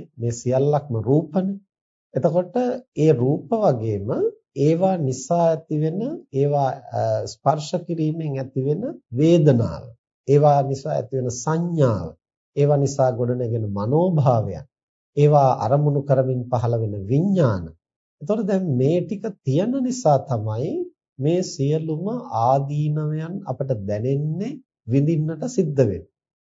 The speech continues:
එහෙමනම් මේ සියලු පීඩාවන්ට හේතුව, මේ සියලුම දුක්ඛ ස්කන්ධයට හේතුව පංචස්කන්ධයේ පැවතීමයි. මේකෙන් නිදහස් වීම තමයි මේ දුකෙන් මිදෙන්නට තියෙන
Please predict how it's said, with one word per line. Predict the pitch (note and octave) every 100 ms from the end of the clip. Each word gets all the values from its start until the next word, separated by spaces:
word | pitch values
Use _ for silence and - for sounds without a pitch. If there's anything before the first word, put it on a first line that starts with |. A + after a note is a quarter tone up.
| _ _ -
එහෙමනම් | C3+ B2+ A#2+ A#2+
මේ | A#2 A#2
සියලු | A#2+ C#3+ E3 G3 -
පීඩාවන්ට | - C3+ E3+ F3 A#2+ G#2+ G#2 G2+ - F#3+ - - _ _ -
හේතුව, | C#3+ F#3 E3+ - A2+ G#2
මේ | B2 C3 A#2+
සියලුම | - C#3 D#3 E3+ F3 F3 F3+ C#3+ - _ -
දුක්ඛ | A#2+ A#2+ - A#3+
ස්කන්ධයට | A#3+ - F3+ C#3 A#2 A2+ -
හේතුව | A2+ A2 G#2+ A2+ G#2
පංචස්කන්ධයේ | - A#2+ C3 C#3+ - - C#3 C3+ C3 A#2
පැවතීමයි. | - A2+ C3 G3+ - D#3 B2 A2 G#2+ A2 - _ _ _
මේකෙන් | B2 C#3 E3+ G3 F3+ C3
නිදහස් | A#2+ B2+ D3 A#3+ -
වීම | E3 C#3+ A2+ A2
තමයි | G#2+ G2 G2 C#3 B3 - _ _ _ _ C#3+
මේ | D#3
දුකෙන් | C3 C3 D3+ D3
මිදෙන්නට | B2+ A#2 C3 B2+ B2 A#2+
තියෙන | - A2+ A2